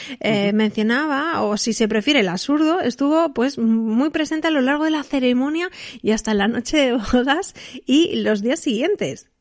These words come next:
Speaker 2: Mm, pues sí, vamos a ver, aquí todos hemos visto más de una película de, del gran Berlanga, ¿no?
Speaker 1: Ujú.
Speaker 2: Bueno, pues, <laughs> eh, hay un precedente en sus guiones, eh, que podía haber sido perfectamente esta boda. Porque, a ver,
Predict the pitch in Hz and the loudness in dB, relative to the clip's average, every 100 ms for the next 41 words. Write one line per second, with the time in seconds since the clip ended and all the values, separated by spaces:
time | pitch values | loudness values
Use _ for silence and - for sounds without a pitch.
0 | _ _ _ _ _ _ _ _ - 131 | _ _ _ _ _ _ _ _ -10 -4
1 | 127 123 123 123 110 - 147 120 127 120 | -2 -2 -4 -2 -2 0 0 2 0 0
2 | 131 135 131 104 - 135 156 135 127 123 | -2 0 0 -2 -2 0 0 0 0 0
3 | 113 120 120 113 123 123 - 120 120 123 | 0 0 0 -2 -2 -2 -4 -8 -6 -4
4 | 120 113 113 120 139 135 113 104 98 104 | -4 -4 -4 -2 2 4 4 2 -2 -4
5 | 113 107 113 113 104 120 120 117 107 90 | -10 -10 -10 -8 -2 0 0 -2 -2 -6
6 | 80 95 131 190 - - 202 190 113 107 | -8 -4 -2 -2 -6 -12 -6 0 0 -2
7 | 101 - 131 135 - 131 - - - - | -6 0 2 2 0 -2 -4 -14 -18 -18
8 | - 127 156 160 156 147 139 143 143 147 | -4 0 2 4 4 4 4 4 4 4
9 | 139 131 131 117 127 113 _ _ _ - | 4 4 2 -2 -4 -10 _ _ _ -4
10 | 127 117 127 120 123 131 156 185 180 - | -4 -2 -2 0 2 4 4 4 2 0
11 | 120 120 117 113 110 117 139 131 139 135 | -2 -2 -4 -6 -6 -2 0 0 2 0
12 | 120 - 117 117 120 120 139 113 - 95 | 0 -4 -6 -4 -4 -2 -2 -4 -8 -8
13 | 80 76 82 - _ _ _ _ 120 120 | -8 -10 -16 -20 _ _ _ _ -8 -4
14 | 123 117 98 | -2 -2 -6